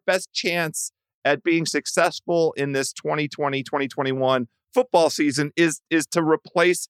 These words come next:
Haskins at quarterback." And they did that. And, you know, we're, we're in an instance here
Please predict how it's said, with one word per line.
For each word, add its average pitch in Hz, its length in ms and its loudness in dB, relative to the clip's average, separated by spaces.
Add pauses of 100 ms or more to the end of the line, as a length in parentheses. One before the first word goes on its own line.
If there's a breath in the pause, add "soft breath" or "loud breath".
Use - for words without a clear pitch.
(100)
Haskins 160 540 0 (280)
at 147 100 -4
quarterback." 185 520 4 (320)
And 175 120 2
they 170 140 2 (100)
did 262 240 0
that. 143 340 4 (340)
And, 170 520 2 (260)
you 190 100 4
know, 185 120 6
we're, 175 180 4
we're 170 160 6
in 175 100 2
an 175 140 2
instance 185 560 0
here 156 480 2